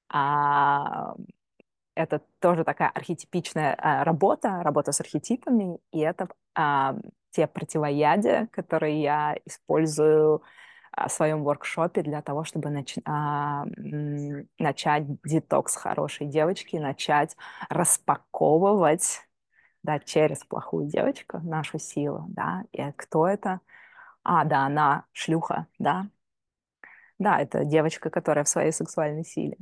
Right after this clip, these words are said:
Да, да, она сучка. Да, это женщина, которая в своей ментальной, психической силе, да, которая умеет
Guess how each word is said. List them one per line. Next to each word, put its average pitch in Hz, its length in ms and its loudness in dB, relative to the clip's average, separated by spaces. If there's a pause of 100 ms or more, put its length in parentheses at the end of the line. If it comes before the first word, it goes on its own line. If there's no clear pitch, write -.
(140)
Да, 165 100 -10 (120)
да, 180 460 -2
она 226 300 0
сучка. - 600 0 (1200)
Да, 165 260 2
это 156 140 -8
женщина, 151 540 -2
которая 160 840 2 (360)
в - 60 -4
своей 151 460 0
ментальной, 147 800 0
психической - 840 -2
силе, 147 380 0
да, 156 140 4
которая 147 340 0
умеет 156 540 4